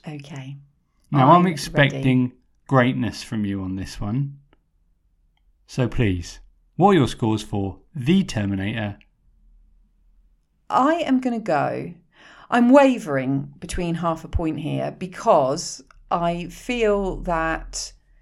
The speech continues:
Speaker 1: it really is an iconic film, and I think it paved the way for a lot. And there's
Speaker 2: Sorry, did you say you're wavering between half and one point?
Speaker 1: No, no, no. I'm,
Speaker 2: Oh,
Speaker 1: I'm,
Speaker 2: okay.
Speaker 1: I'm wavering between two marks, and there's
Speaker 2: Ah.
Speaker 1: a half a point difference.
Speaker 2: Okay, sorry,
Speaker 1: I'm
Speaker 2: that's
Speaker 1: just
Speaker 2: fine.
Speaker 1: gonna go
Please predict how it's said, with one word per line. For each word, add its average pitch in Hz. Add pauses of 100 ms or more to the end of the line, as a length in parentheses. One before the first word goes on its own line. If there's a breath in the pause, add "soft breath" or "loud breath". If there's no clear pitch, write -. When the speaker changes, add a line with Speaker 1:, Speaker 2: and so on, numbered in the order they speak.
(160)
Speaker 1:
it 190
really 208
is 165
an 170
iconic 160
film, 151 (640 soft breath)
and 170
I 165
think 170
it -
paved 175
the 170
way 156
for 156
a 156
lot. 143
And 170
there's 165
Speaker 2:
Sorry, 143
did 185
you 208
say 214
you're 208
wavering 180
between 151
half 139
and 131
one 123
point? -
Speaker 1:
No, 247
no, 247
no. 202
I'm, 196
Speaker 2:
Oh, 175
Speaker 1:
I'm, 151
Speaker 2:
okay. -
Speaker 1:
I'm 208
wavering 233
between 208
two 214
marks, 170
and 165
there's -
Speaker 2:
Ah. 180
Speaker 1:
a 165
half 185
a -
point 165
difference. 143
Speaker 2:
Okay, 113
sorry, 117
Speaker 1:
I'm 381
Speaker 2:
that's 370
Speaker 1:
just -
Speaker 2:
fine. 262
Speaker 1:
gonna 202
go 170